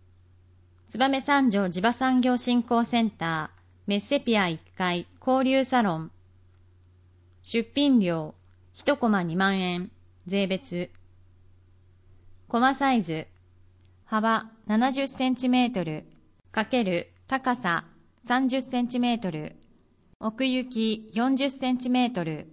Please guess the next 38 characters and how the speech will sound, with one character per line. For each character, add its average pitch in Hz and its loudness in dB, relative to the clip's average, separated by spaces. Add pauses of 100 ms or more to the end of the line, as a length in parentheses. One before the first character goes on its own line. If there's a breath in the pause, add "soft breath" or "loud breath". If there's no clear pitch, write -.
(300)
予 185 -4
定。 180 -4 (1500)
問 277 2
い 277 4
合 269 2
わ 269 0
せ 269 -2
締 247 -2
め 233 0
切 220 -4
り、 208 -2 (800)
十 254 0
一 262 -2
月 247 0
三 254 2
十 254 2
日 175 -2
水 233 0
曜。 202 -2 (1700)
そ 247 0
の 285 2
他、 185 -2 (880)
現 269 2
在 214 2
出 196 -4 (140)
品 254 0
い 220 -4
た 247 2
だ 247 4
い 240 0
て 240 2
い 240 4
る 233 2
事 202 0
業 233 4
所 240 -2
に 233 4
は、 160 -2